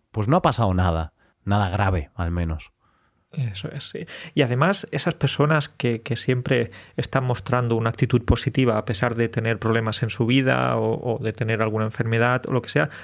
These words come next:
Speaker 2: son realmente personas muy valientes, con mucho coraje. Entonces, esa actitud es digna de, de admirar.
Speaker 1: Sí, que por supuesto es difícil, eh, aplicarla, porque es normal que si entran en tu casa y te roban cosas valiosas, pues te enfades,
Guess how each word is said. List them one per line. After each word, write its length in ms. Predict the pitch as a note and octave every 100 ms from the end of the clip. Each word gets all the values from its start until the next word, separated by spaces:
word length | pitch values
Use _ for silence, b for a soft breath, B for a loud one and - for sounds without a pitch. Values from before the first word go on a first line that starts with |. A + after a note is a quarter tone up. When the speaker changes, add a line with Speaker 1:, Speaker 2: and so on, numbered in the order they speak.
| B
Speaker 2:
son 160 | F3
realmente 400 | F3 D#3+ D#3+ E3+
personas 580 | D#3 C3+ - C#3+ C#3+ - -
muy 160 | F3 D#3
valientes, 560 | F3+ C#3+ G3 - -
con 200 | - -
mucho 280 | A#2 D#3+ F3
coraje. 520 | - A#2 E3+ - - - -
Entonces, 360 | C3+ D3 D#3 D#3+
esa 180 | C#3+ C#3+
actitud 400 | - B2+ D#3 -
es 160 | C#3 -
digna 320 | C3+ C3 B2
de, 220 | A2 A2 A#2
de 140 | A2+
admirar. 500 | A2 G#2+ A2+ - - _ - C3
Speaker 1:
Sí, 240 | - A2+ G2 -
que 140 | A2+
por 100 | G#2
supuesto 380 | A2+ A2 C#3 D3+
es 80 | A2+
difícil, 720 | A2 - C#3+ - G3 G3 B2
eh, 240 | F#2 E2+ E2
aplicarla, 640 | G2+ G2+ G#2+ A2+ A2+ D3 C#3+
porque 200 | - G#2
es 60 |
normal 360 | G2+ G2 G#2 G#2
que 100 | G#2+
si 80 | A2
entran 240 | G2+ G#2
en 80 | G#2
tu 140 | G#2
casa 400 | G2+ G#2+ - D#2 b b b -
y 100 | G#2
te 140 | G2+
roban 560 | G2+ G#2 G#2 G2+ G#2 G2+
cosas 260 | A#2 G#2+
valiosas, 500 | G2+ G2+ A#2+ D3+ C#3+
pues 240 | - G#2 -
te 80 |
enfades, 540 | G#2 G#2+ C3 D#3 F#3